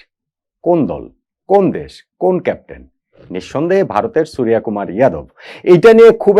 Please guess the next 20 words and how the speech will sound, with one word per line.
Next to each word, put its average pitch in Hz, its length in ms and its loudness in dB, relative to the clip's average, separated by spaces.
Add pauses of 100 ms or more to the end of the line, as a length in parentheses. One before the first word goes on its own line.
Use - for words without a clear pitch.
একটা 120 260 2 (1000)
দ্বিধার 147 320 2 (100)
জায়গা 123 260 2
বোধহয় 95 400 -6
নেই, 110 140 -2 (520)
অন্ততপক্ষে 139 640 0 (200)
হট - 180 4 (100)
ফেভারিট 151 400 0
তকমা 127 340 -4
নিয়েই 117 300 -6
যে 104 140 -6
তারা 95 160 -8 (100)
এশিয়া 95 240 -10
কাপটা 95 260 -10 (100)
শুরু 160 260 -4
করছে 147 220 -6 (140)
সেটা - 180 -4 (160)
বলাই 98 300 -2 (100)
যায়। - 160 -18 (800)
বুধবার 151 380 -2